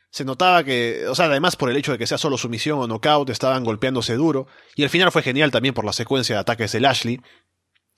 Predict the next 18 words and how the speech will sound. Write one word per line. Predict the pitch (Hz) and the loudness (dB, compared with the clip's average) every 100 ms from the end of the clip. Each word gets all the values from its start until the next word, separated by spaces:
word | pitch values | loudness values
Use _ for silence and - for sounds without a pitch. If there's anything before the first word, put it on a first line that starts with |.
| - | -6
Así | 147 | -4
que | 202 | -2
muy | 196 | 0
contento | 240 190 170 220 190 | 2 2 2 0 0
con | 156 | 0
esto. | 208 - 190 - _ _ _ _ - | 0 0 -4 -8 _ _ _ _ -2
Una | 202 175 | 2 4
gran | 202 214 | 4 2
coronación | 175 151 139 202 185 | 2 2 2 0 2
para | 147 | 4
Bobby | 147 170 | 4 2
Lashley, | 170 165 175 175 | 0 -2 -4 -2
que | 135 | 0
ahora | 151 143 | 0 0
queda | 151 147 | 0 0
como | 123 123 | -2 -6
el | 113 | -4
campeón | 117 117 165 190 | -4 -2 0 -2